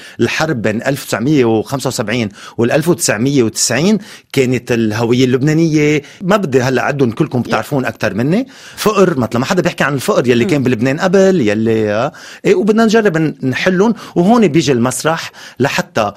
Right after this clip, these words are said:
Speaker 1: من ناحية يعالج جروب يلي هو هالجروب بده هو بعدين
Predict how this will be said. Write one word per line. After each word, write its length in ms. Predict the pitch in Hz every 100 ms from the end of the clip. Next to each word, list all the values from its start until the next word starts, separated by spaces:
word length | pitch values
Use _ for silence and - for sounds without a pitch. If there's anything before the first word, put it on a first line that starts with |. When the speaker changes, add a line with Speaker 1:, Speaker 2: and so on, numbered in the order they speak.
| - 143
Speaker 1:
من 280 | 185 233
ناحية 460 | 202 151 - 107 101 - -
يعالج 580 | 120 104 143 120 101 120
جروب 380 | 135 208 -
يلي 180 | 123 120
هو 320 | 143 226 160 - - - 156
هالجروب 600 | 208 156 165 185 - - - - 120
بده 280 | 160 135
هو 300 | 135 180 156
بعدين 480 | 110 107 110 135 143